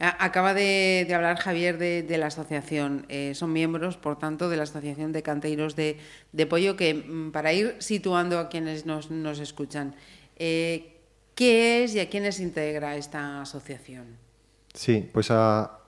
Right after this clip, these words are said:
Speaker 2: Asociación Canteiros de Pollo, bueno, que nos, nos reuníamos na escola xa cando éramos alumnos, non? Eh, entramos sobre o noventa e cinco ou así, que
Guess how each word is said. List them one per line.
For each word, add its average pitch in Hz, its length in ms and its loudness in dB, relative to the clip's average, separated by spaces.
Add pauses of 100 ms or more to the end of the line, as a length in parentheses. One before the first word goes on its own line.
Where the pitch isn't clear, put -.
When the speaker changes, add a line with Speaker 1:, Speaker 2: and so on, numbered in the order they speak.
(220)
Speaker 2:
Asociación 113 560 0
Canteiros 131 400 4
de 117 160 2
Pollo, 147 320 6
bueno, 123 240 2
que 92 80 -2
nos, 101 160 0
nos 117 240 0
reuníamos 117 720 2
na 107 80 2
escola 113 640 2 (500)
xa - 240 0
cando 113 240 6
éramos 113 320 6
alumnos, 135 480 4
non? 175 240 0
Eh, 95 560 0
entramos 104 480 0
sobre 98 400 -8
o 98 80 2
noventa 95 320 2
e 92 80 -2
cinco 117 400 2
ou 98 80 6
así, 123 240 0
que 92 480 -2